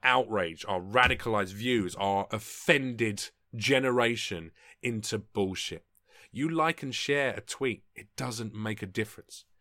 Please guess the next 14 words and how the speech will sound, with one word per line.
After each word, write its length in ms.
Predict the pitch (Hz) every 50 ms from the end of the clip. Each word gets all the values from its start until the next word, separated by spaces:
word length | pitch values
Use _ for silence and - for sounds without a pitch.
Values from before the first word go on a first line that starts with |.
| _ - - - - -
Now, 180 | 131 131 117 113
here's 220 | 147 185 185 127
the 60 | 120
difference. 720 | 107 113 - 214 214 - - - 90 - - - - - - _ _ _ _ _ _ _ _ _ _ _ _ _ _ _ _ _ _ _ _ _ _ _ -
If 420 | 208 247 180 - - - - - _ _ _ _ _ -
every 280 | 247 233 196 180 180
single 320 | 151 - 214 202 185 170 165
person 380 | - - 196 185 165 - 110
who 80 | 104 107
liked 360 | 110 120 135 139 131 - - -
and 100 | 110 104
shared 640 | - - - - 147 147 135 117 101 87 80 - - - _ _ _ _ _ _ _ _ _ _ _ _ _ _ _ _ _ _ _ _ _ -
that 320 | 113 120 139 143 139 -
tweet 400 | - - 147 151 139 101 -